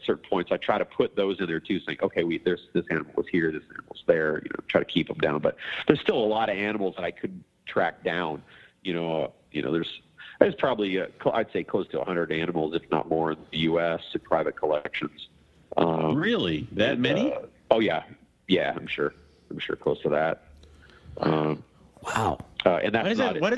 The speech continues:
Speaker 1: that's
Speaker 2: that
Speaker 1: not
Speaker 2: seem like a lot to me? Like, it... it,
Speaker 1: Uh,
Speaker 2: I know it
Speaker 1: because
Speaker 2: probably
Speaker 1: it is.
Speaker 2: shouldn't be.
Speaker 1: <laughs>
Speaker 2: Yeah, but
Speaker 1: Well, it is. Um, you know, it's, uh, hunter bowlen season. I mean, we should have, we have plenty of animals that we should be able to reproduce.
Speaker 3: Yeah.
Speaker 1: Um,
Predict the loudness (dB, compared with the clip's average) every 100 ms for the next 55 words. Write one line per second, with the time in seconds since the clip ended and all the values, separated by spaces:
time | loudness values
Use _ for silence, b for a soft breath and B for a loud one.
0 | 0 0 -2 0 0 0 0 0 0 -2
1 | -2 0 0 0 0 0 -2 -2 0 -2
2 | -2 -12 B B 2 4 4 0 0 0
3 | 2 2 2 0 0 -2 0 0 0 0
4 | 0 -2 -2 -2 0 2 2 0 -4 -6
5 | -2 0 0 -2 -6 -20 _ -6 -4 -4
6 | -8 -6 -2 0 0 0 0 2 0 -2
7 | -4 -20 0 2 2 2 2 0 -4 -2
8 | 0 2 -2 -2 -4 -2 2 2 2 0
9 | 0 0 -6 -2 0 2 2 0 0 -2
10 | -2 -2 -2 -2 0 0 -2 -4 -2 -2
11 | -2 -6 -20 _ _ _ 0 2 2 -2
12 | -4